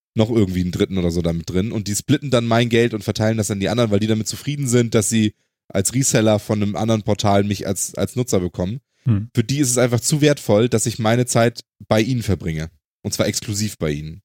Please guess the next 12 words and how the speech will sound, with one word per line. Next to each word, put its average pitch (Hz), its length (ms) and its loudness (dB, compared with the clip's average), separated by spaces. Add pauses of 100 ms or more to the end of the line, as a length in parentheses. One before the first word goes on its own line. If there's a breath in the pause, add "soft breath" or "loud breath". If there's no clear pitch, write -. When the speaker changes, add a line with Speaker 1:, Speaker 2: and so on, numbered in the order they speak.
(120)
Speaker 1:
Und 92 120 -6
ich - 80 -10
glaube, 107 240 2
das 107 180 2
ist, - 260 -4 (380)
das 110 120 2
ist - 100 2
gerade 120 220 4
der 120 100 4
Punkt 131 340 -2
jetzt, 107 340 2 (480)
ähm, 92 440 2